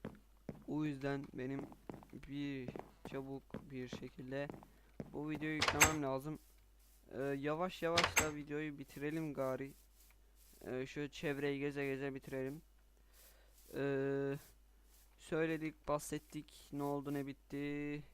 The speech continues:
Günler nasıl geçti? Şevket ne yaptı? Herkes öğrenmiş oldu.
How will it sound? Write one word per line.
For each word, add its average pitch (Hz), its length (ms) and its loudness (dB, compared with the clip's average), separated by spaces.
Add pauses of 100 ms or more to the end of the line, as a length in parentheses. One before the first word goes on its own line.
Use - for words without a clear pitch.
(140)
Günler 135 300 0
nasıl 135 300 -4
geçti? 143 840 -2 (1160)
Şevket 135 540 -4
ne 139 60 -2
yaptı? 143 640 -2 (1200)
Herkes 143 460 -2
öğrenmiş 139 520 -2
oldu. 131 340 -4